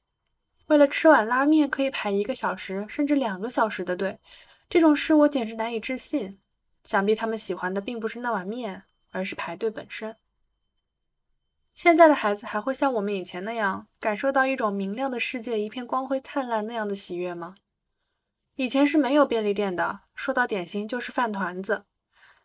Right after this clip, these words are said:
一说肚子饿死了，母亲就会舀点冷饭做饭团，然后母亲会说：“猜猜看，我给你里面放什么啦？”家里穷得一塌糊涂，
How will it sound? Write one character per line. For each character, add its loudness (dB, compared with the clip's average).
一 4
说 6
肚 6
子 6
饿 10
死 -2
了， -6
母 -4
亲 -8
就 -8
会 -4
舀 0
点 -4
冷 -6
饭 -6
做 -8
饭 -10
团， -12
然 0
后 0
母 -6
亲 -6
会 -4
说 -4
：“猜 0
猜 2
看， 2
我 -10
给 -6
你 -4
里 -4
面 -2
放 -2
什 -6
么 -2
啦？” 0
家 8
里 6
穷 -8
得 -2
一 -6
塌 0
糊 -6
涂， -8